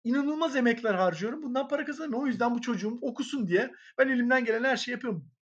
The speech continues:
Çiftçi olmasın diye elimden gelen her şeyi yapıyorum diyor. Çünkü çiftçilik diyor zor. Hiçbir şey kazanamıyorsunuz. Saatlerce, günlerce emek harcıyorsunuz ve emeğinizin sonunda elinizde hiçbir şey kalmıyor. Ben niye çocuğuma bunu yapayım diyor. Yani bu eziyeti yapayım. Tersine düşünün yani şu an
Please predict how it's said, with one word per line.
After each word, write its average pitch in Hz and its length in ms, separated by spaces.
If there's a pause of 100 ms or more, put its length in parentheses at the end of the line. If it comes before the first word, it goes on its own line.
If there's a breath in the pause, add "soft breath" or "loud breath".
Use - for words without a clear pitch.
(100)
Çiftçi 240 340
olmasın 247 760
diye 202 180
elimden 180 420
gelen 156 220
her 143 120
şeyi 131 200
yapıyorum 123 280
diyor. 147 100
Çünkü - 280
çiftçilik 247 520
diyor 247 180
zor. 247 280 (600 soft breath)
Hiçbir 226 240
şey 247 160
kazanamıyorsunuz. 220 1040
Saatlerce, 233 720
günlerce 233 500
emek 247 240
harcıyorsunuz 220 640
ve 254 180 (440 loud breath)
emeğinizin 254 400
sonunda 254 320
elinizde 233 480
hiçbir - 280
şey 254 160
kalmıyor. 233 420
Ben 214 240
niye 320 160
çocuğuma 240 420
bunu 160 140
yapayım 127 420
diyor. - 240
Yani 127 160
bu 202 140
eziyeti 147 440
yapayım. 120 220
Tersine 359 460
düşünün 247 340
yani 220 200
şu 262 180
an 247 160